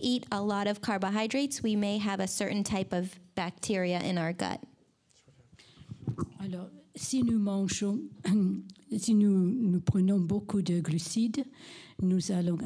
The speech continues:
Speaker 2: avoir une certaine, euh, euh, quantité ou qualité de bactéries dans le, le système digestif.
Speaker 1: And this will ultimately change what meta-, what processes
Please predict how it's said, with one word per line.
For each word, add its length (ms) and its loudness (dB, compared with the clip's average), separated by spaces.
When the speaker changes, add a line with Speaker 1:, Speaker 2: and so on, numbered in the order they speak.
Speaker 2:
avoir 560 -2
une 220 2
certaine, 1040 0
euh, 40 0
euh, 280 2
quantité 760 0
ou 100 2
qualité 560 -2
de 200 0
bactéries 800 -2
dans 160 0
le, 220 -2
le 240 -2
système 540 -2
digestif. 840 -4
Speaker 1:
And 180 -10
this 300 -6
will 180 0
ultimately 840 -4
change 640 -8
what 260 -6
meta-, 320 -4
what 260 -6
processes 880 -8